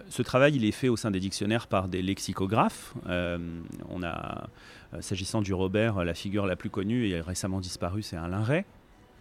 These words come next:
Euh, euh, et après, il y a dans chaque dictionnaire des traditions lexicographiques différentes. Alors, euh, une des règles, par exemple, qui est bien connue, c'est que tous les dictionnaires sont attentifs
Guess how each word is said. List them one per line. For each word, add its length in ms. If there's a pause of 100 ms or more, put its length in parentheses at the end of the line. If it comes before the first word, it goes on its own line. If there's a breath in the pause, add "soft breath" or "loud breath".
(420)
Euh, 240 (720 loud breath)
euh, 220
et 140
après, 220
il 40
y 40
a 60
dans 320
chaque 200
dictionnaire 420
des 100
traditions 520
lexicographiques 760
différentes. 580
Alors, 280
euh, 80 (380 loud breath)
une 140
des 120
règles, 280
par 140
exemple, 300
qui 80
est 40
bien 180
connue, 440
c'est 140
que 220 (100)
tous 120
les 120
dictionnaires 560
sont 280
attentifs 920